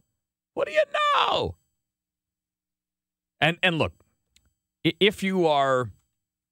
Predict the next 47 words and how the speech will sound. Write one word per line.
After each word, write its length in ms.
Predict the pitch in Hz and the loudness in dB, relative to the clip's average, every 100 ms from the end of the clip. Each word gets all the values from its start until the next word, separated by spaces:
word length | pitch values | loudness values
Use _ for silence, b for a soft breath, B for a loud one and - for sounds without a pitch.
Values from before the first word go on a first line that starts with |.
| _ _ _ _ _ _ _ b b _ - | _ _ _ _ _ _ _ b b _ -10
the 100 | 120 - - | -10 -8 -4
kind 120 | 143 | -2
of 80 | 127 | 2
person 300 | - 127 - | 2 2 0
that 160 | 110 - | -2 0
pays 280 | 117 113 107 | 0 0 0
a 40 | |
lot 260 | 101 95 107 | 0 2 0
of 80 | |
attention 600 | 95 - 98 101 - 95 92 | -2 -4 -2 -2 0 -2 0
to 160 | 101 | 0
this 160 | 95 90 | 0 -2
stuff, 340 | - 95 95 | -2 -2 0
like, 200 | 95 90 - | -2 -2 -4
you 120 | 95 | -4
know, 100 | 85 | -2
like 140 | 87 | -2
me 160 | 92 90 | -2 -2
because 240 | 92 95 | -2 -2
of 40 | 87 | -2
my 120 | 78 | -4
work, 400 | 87 110 101 - b b b | -2 -2 -2 -10 b b b
or 140 | 98 92 | -4 -2
if 100 | 95 | -2
you're 80 | |
just 240 | 85 92 - - | -4 -4 -6 -10
not 300 | 98 104 107 | -4 -2 0
doing 180 | 110 107 | 0 -2
it 140 | 101 104 | -2 -2
for 80 | |
work, 160 | 107 101 | -2 -2
but 140 | 95 98 | -4 -4
you 60 | |
just 100 | 80 | -4
do 80 | 82 | -2
it 100 | 95 | -2
'cause 200 | - 90 | -2 -4
you 60 | 95 | -4
care 200 | - 92 | -2 -2
about 240 | 90 90 | 0 -2
baseball, 560 | 101 104 - 101 95 82 b b b b - | -2 -4 -2 -2 -2 -6 b b b b -4
um, 300 | 107 110 104 | -2 -2 -4
this, 320 | 110 147 254 - | -2 0 0 -2
this 260 | 165 185 | -2 -2
was 240 | 170 175 120 | -2 -2 0
the 120 | 139 | 0
week. 420 | 127 92 - - | 0 -4 -6 -16